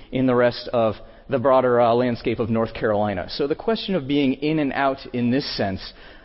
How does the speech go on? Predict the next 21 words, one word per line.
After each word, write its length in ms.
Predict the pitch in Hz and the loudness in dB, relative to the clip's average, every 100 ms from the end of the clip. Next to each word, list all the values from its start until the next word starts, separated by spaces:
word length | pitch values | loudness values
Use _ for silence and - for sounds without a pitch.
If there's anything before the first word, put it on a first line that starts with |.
| - | -6
uh, 480 | 113 120 113 113 - | 0 2 4 2 -2
was 320 | - 139 135 127 | -6 -4 -2 -2
a 60 | |
really 280 | 117 123 117 | 0 2 2
interesting 460 | 113 117 104 117 101 | 0 -2 -4 -4 -4
one. 160 | 92 | -4
We 80 | 95 | -4
got 180 | 101 107 | -2 -2
the 60 | 110 | -2
sense 260 | 123 107 | -4 -2
that, 120 | 117 | 0
oh, 80 | 117 | 0
these 180 | 110 110 | 2 2
academic 480 | 113 117 113 113 113 | 0 0 -2 -2 -4
communities 640 | 113 104 139 117 104 101 | -2 0 0 0 -2 -2
were 140 | 110 104 | 0 0
all 180 | 104 | 0
totally 420 | 104 139 170 117 101 | -2 -2 0 0 -2
Jewish, 380 | 104 98 98 | -2 -4 -2
and 160 | 113 104 | -2 0
yet, 220 | 110 113 | 0 0